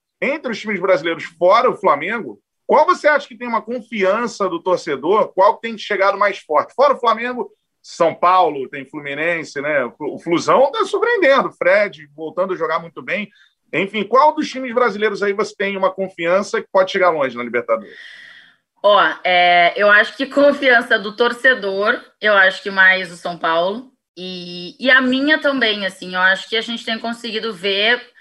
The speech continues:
Speaker 2: mais do trabalho do Crespo, acho que é o técnico que a gente tá conseguindo ver. E assim, de novo, um tra-, um técnico estrangeiro, né? Mas é um, um trabalho de novo que a gente tá conseguindo enxergar no campo as coisas acontecerem. É, aliás,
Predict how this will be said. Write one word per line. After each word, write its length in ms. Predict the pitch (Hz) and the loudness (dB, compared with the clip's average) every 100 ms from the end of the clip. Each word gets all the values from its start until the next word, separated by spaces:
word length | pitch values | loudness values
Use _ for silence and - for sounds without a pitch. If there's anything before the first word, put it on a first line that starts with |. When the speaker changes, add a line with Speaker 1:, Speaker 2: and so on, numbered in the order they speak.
| _ _ - | _ _ -2
Speaker 2:
mais 440 | 202 214 294 277 | 4 4 2 -4
do 120 | 202 | -6
trabalho 440 | 214 196 185 185 196 | -2 0 4 2 2
do 120 | 196 | -6
Crespo, 500 | 202 185 214 226 185 | -4 -2 -2 -2 -4
acho 180 | 170 - | -4 -4
que 80 | 185 | -4
é 60 | |
o 80 | 180 | -2
técnico 420 | 190 180 208 202 | -2 -4 -6 -14
que 100 | - | -12
a 20 | 202 | -10
gente 180 | 190 | -8
tá 140 | - 190 | -4 -4
conseguindo 480 | 202 196 185 190 190 | -6 -12 -12 -10 -4
ver. 480 | 190 185 190 185 - _ _ _ _ _ - | -2 0 0 -2 -10 _ _ _ _ _ -2
E 80 | 214 | -2
assim, 320 | - 220 190 | -2 -10 -8
de 140 | 214 | -6
novo, 340 | 214 208 220 240 | 0 0 0 -4
um 40 | |
tra-, 120 | 226 | -8
um 160 | 208 202 | -10 -2
técnico 420 | 190 190 196 196 | 0 0 -8 -12
estrangeiro, 600 | 196 190 185 175 170 165 | -12 -10 -8 -4 -4 -2
né? 180 | 165 160 - - - - | -2 -4 -8 -20 -20 -2
Mas 240 | 196 202 | 0 2
é 100 | 214 | 2
um, 200 | 220 220 - | 0 -4 -12
um 160 | 208 | -8
trabalho 360 | 202 208 208 214 | -2 -2 -2 -6
de 100 | 254 | -4
novo 180 | 220 - | -4 -4
que 80 | |
a 40 | 247 | -6
gente 180 | 233 - | -6 0
tá 160 | 214 | 0
conseguindo 440 | 240 240 226 240 247 | 0 -10 -8 -6 -4
enxergar 720 | 254 - 247 202 220 240 277 | -4 0 0 4 4 4 2
no 160 | 277 | -2
campo 360 | 240 208 226 233 | 2 2 0 -6
as 120 | 233 | -8
coisas 300 | 226 202 190 | -6 -6 -6
acontecerem. 800 | 214 214 202 196 190 180 165 165 - - - - | -8 -8 -12 -12 -6 -6 -6 -10 -18 -10 -8 -4
É, 560 | 170 170 165 165 160 - - | -2 0 0 -2 -4 -4 0
aliás, 460 | 220 220 220 285 | 2 6 4 4